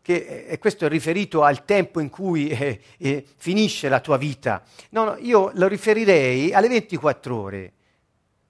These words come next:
Perché la gente pensa, la gente, molte persone pensano che preoccupandosi in qualche modo guadagnano tempo sulla scarsità di risorse che vedono davanti a loro.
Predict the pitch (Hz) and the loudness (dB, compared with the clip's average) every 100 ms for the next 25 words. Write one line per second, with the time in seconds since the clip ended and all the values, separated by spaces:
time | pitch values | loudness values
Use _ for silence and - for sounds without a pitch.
0 | _ _ _ 175 240 202 226 - 160 180 | _ _ _ -4 0 0 0 -2 -4 -4
1 | 143 - 131 147 _ _ 127 117 113 95 | -4 0 2 2 _ _ -10 -8 -10 -14
2 | _ _ 240 165 131 117 - 117 92 104 | _ _ 0 0 -2 -14 -16 -18 -18 -20
3 | - _ - 208 120 120 110 123 - 190 | -20 _ 0 0 -2 -8 -10 -10 -2 -2
4 | 135 _ _ _ _ _ 247 220 170 139 | -2 _ _ _ _ _ 0 0 0 -2
5 | 120 95 92 101 - 147 202 _ _ _ | -2 -4 -12 -16 -10 -10 -10 _ _ _
6 | _ _ _ _ - 196 226 254 226 220 | _ _ _ _ -12 -4 -4 -2 -2 0
7 | 185 180 220 220 226 226 233 - 135 110 | 0 -2 0 0 0 -2 -2 -2 -4 -4
8 | - 147 165 185 185 - 196 165 208 196 | -10 -12 -10 -4 -4 -2 -4 -4 -6 -4
9 | 175 196 208 - 123 117 143 131 113 120 | -4 -4 -10 -8 -8 -10 -12 -12 -8 -8
10 | 117 104 98 87 - 104 113 107 | -8 -10 -12 -16 -20 -16 -14 -14